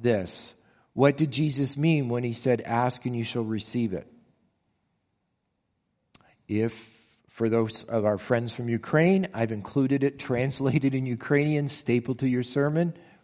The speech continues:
For those who picked up one, it's already on the back of your sermon notes too. There are a few at the back for those who would like it. Um, I think ten or fifteen copies at the back. Uh, uh, for the rest, just type that in when you get home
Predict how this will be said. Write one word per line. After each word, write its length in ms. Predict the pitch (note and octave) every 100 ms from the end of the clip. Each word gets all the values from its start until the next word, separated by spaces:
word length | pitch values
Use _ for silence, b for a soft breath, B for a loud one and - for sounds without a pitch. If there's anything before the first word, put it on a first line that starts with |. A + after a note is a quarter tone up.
| _
For 100 | A#2+
those 380 | G#2+ A2+ A#2 -
who 100 | A2
picked 320 | - B2+ -
up 380 | C3 - - _
one, 440 | B2 B2 C#3 D#3 -
it's 200 | G#2+ -
already 420 | A2 G#2+ A#2+ B2
on 280 | - A2+ A2+
the 60 | G#2
back 360 | A2 A#2 -
of 160 | G#2+ G#2
your 300 | A2 A#2 A#2 b b
sermon 500 | - - C3 B2 A#2+
notes 340 | A#2 A#2+ -
too. 300 | - E3 G3 G#3 B B B B -
There 240 | B2+ B2+
are 200 | B2 B2
a 60 | A2+
few 320 | - D3+ D3+
at 80 | D3
the 80 | C3
back 340 | C3 C#3+ D3
for 180 | - C#3+
those 400 | C3+ D3 E3+ E3+
who 200 | D3+ B2
would 160 | B2
like 240 | B2 D#3 G#3+
it. 200 | G#3+ G#3+ b b b b b _
Um, 360 | A2+ A2+ A2 G#2
I 160 | -
think 240 | G#2 A#2+ -
ten 160 | C3
or 80 | A#2+
fifteen 380 | - B2+ C3+ B2+
copies 400 | C#3 A#2 B2+ A#2+
at 80 | A#2+
the 60 |
back. 460 | A#2 A#2+ C#3 - - b b b b -
Uh, 160 | F#2+ F#2
uh, 120 | A2+ G#2+
for 240 | - A2+
the 120 | G2+
rest, 540 | G#2+ D3+ F3+ - - -
just 320 | A2 - - _ -
type 260 | C3+ C3
that 200 | C#3+ C3+
in 160 | C#3 C3+
when 120 | B2+
you 100 | B2
get 180 | A#2 G#2+
home 400 | A#2+ D#3 A3+